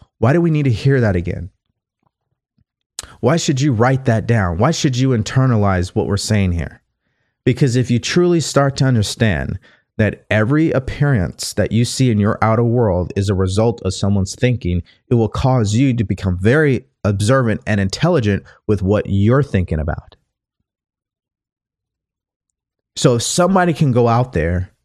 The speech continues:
and create these magnificent creations with their thoughts, they can also create a destructive life.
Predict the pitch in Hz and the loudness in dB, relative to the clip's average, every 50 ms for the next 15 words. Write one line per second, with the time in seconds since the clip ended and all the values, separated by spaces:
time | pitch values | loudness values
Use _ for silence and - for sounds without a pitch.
0 | _ _ _ - 117 113 107 - - - 135 143 139 131 123 - 120 113 101 113 | _ _ _ -2 -2 -2 -2 -4 -2 0 2 2 2 0 0 0 0 0 2 2
1 | 113 123 139 143 120 131 160 180 - 165 147 - - 139 - - - 123 120 123 | 2 2 2 2 2 0 0 0 -2 -2 -4 -2 -4 -4 -4 -2 0 0 2 2
2 | 127 135 131 - 110 101 95 90 - - - - - _ _ 120 117 113 - - | 2 2 0 0 0 0 0 -2 -4 -8 -16 -20 -20 _ _ 0 0 2 2 0
3 | 92 85 - - - - 147 139 104 85 92 98 - - - - - - _ _ | 0 0 -2 -6 0 0 2 2 2 0 -4 -8 -10 -10 -10 -10 -12 -14 _ _
4 | _ _ _ _ _ _ _ _ _ _ _ _ _ _ _ _ _ - 101 101 | _ _ _ _ _ _ _ _ _ _ _ _ _ _ _ _ _ -4 -2 0
5 | - 110 - - - 107 120 135 135 131 - 143 139 131 - - - - - 113 | 0 -2 -2 0 0 0 0 0 0 0 -2 -2 -2 -2 -6 -10 -6 -2 0 2
6 | 110 101 95 85 - - 92 98 92 98 92 - - - 110 101 - - 95 92 | 2 2 2 0 -2 -2 -2 -2 -2 -2 -4 -2 0 0 0 0 0 -2 -2 0
7 | 95 92 82 71 - - - - | 0 0 0 -2 -4 -10 -14 -20